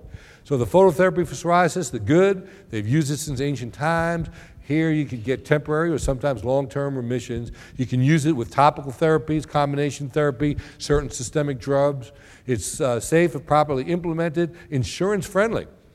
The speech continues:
Insurance companies, thanks to the National Psoriasis Foundation, have gotten pretty good payback.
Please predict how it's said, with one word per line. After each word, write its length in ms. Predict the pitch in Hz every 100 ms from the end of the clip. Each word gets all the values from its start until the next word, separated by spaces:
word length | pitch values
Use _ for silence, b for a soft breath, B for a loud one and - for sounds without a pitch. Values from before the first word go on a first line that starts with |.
| - 131
Insurance 480 | 113 - 190 247
companies, 400 | - 156 151 139
thanks 300 | - 156 160
to 60 | -
the 80 | 131
National 440 | 127 151 170 180
Psoriasis 640 | 151 143 135 180 185 143 113
Foundation, 640 | 123 107 107 101 85 104 - B B B
have 240 | 120 104
gotten 340 | 123 143 156 123
pretty 280 | 143 160
good 200 | 147 170
payback. 500 | - 196 165 98 92